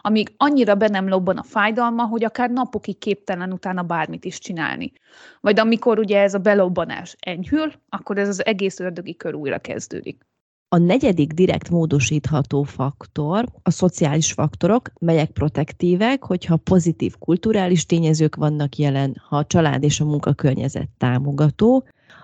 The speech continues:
Speaker 2: ha a páciens edukált, és ha anyagilag stabil körülmények között van.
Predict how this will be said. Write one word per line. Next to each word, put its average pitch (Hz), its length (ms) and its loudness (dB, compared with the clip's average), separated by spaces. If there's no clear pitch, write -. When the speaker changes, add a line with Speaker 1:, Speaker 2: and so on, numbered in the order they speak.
Speaker 2:
ha 170 140 0
a 170 40 4
páciens 165 640 -2
edukált, 214 840 0
és - 140 0
ha 208 80 2
anyagilag 175 480 2
stabil - 340 -4
körülmények 147 520 0
között - 340 -4
van. - 180 -4